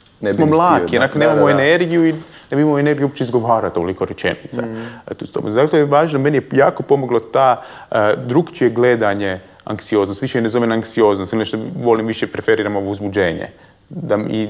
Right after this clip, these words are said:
Speaker 2: ili t-, ne zovem više tremu tremom kod sebe,
Speaker 1: Mhm.
Speaker 2: jer ne mogu reći da me blokira, nije da me zaustavi,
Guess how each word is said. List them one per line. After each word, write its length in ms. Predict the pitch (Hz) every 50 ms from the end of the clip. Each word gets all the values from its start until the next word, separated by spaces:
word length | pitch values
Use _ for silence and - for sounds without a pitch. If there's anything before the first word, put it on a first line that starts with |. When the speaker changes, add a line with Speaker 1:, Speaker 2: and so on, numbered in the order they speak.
| 110 -
Speaker 2:
ili 220 | 117 113 113 110
t-, 100 | - -
ne 180 | 127 113 113 107
zovem 220 | 101 120 120 120
više 200 | 117 110 - -
tremu 380 | - - - 107 107 107 110 104
tremom 480 | 101 - 117 104 101 101 98 107 117
kod 180 | 113 - 104 -
sebe, 300 | - - - - - 71 - -
Speaker 1:
Mhm. 240 | 92 90 95 104 113 131 143 -
Speaker 2:
jer 180 | 123 113 110 113 117 - - -
ne 60 | 131
mogu 160 | 156 156 143
reći 160 | 156 160 143 127
da 60 | 127
me 80 | 123
blokira, 600 | 117 113 107 104 87 - - 92 - - 71 71 - - -
nije 240 | - - - - 101
da 200 | 98 98 98 -
me 160 | - 104 104
zaustavi, 580 | 98 104 98 95 95 - - - - - -